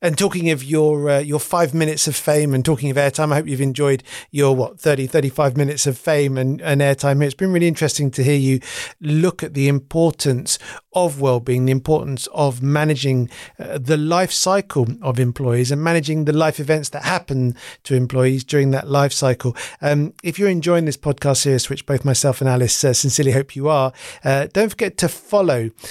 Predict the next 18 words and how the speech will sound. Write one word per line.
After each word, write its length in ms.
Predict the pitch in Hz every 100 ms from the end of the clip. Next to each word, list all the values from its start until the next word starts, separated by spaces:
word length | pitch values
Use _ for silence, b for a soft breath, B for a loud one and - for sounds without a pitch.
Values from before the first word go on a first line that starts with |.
| B
uh, 220 | 135 135 147
whatever 300 | 190 170 170
app 200 | - 147
you're 80 |
using, 320 | 139 143 139 139
whether 160 | 131
it's 140 | 135 143
Apple 200 | 135 127
Podcasts 600 | 170 165 165 165 151 -
or 60 |
Spotify, 1120 | - 165 151 147 - 147 147 147 143 127 120
uh, 40 | 123
or 320 | 220 69 -
Acast, 480 | 170 160 151 143 175
wherever 200 | 190 180
you 60 |
may 160 | 147 135
be. 260 | 120 104